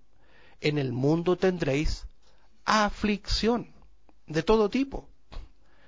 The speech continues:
Desde la salud física, desde el asunto económico, desde el asunto emocional,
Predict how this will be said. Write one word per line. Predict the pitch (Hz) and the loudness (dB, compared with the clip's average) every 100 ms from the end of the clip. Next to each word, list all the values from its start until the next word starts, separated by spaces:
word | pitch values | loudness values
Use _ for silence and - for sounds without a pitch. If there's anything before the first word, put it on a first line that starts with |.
| - | -8
Desde | 123 180 170 151 | 2 4 4 4
la | 143 131 123 123 - - - - | 4 2 0 -8 -16 -20 -20 -14
salud | - 135 120 | -2 -2 -2
física, | - 175 160 175 147 160 160 160 | 0 -2 0 -4 2 4 4 2
desde | 147 135 | 0 -2
el | 123 | 6
asunto | - 127 - | 6 6 0
económico, | 139 156 180 175 160 170 165 165 - - | 2 6 6 6 4 4 4 0 -16 -4
desde | 147 147 | -2 0
el | |
asunto | 131 - 139 139 | 0 0 -2 -4
emocional, | 127 127 135 175 185 185 190 | -4 -4 0 4 4 4 -2